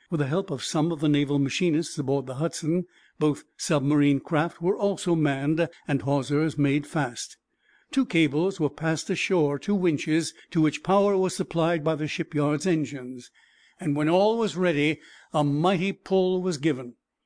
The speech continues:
the gunboat's own propellers taking part in the struggle.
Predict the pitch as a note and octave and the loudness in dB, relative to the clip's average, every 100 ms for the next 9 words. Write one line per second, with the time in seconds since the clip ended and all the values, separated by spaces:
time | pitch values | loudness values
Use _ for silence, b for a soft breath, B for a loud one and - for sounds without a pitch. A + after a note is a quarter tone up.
0 | _ _ D#3+ C#3 D3+ D3+ D3 D3 E3+ F#3 | _ _ -4 0 2 2 0 2 2 2
1 | F3 F#3 - D#3+ D#3+ E3 D#3 D#3 C#3 D3 | 0 -4 -2 -2 -2 -4 -4 -4 -2 -2
2 | D3 D3 C3+ C#3+ D#3 - E3 C3+ C3 B2+ | 0 -2 0 0 -2 -2 -4 -4 -4 -10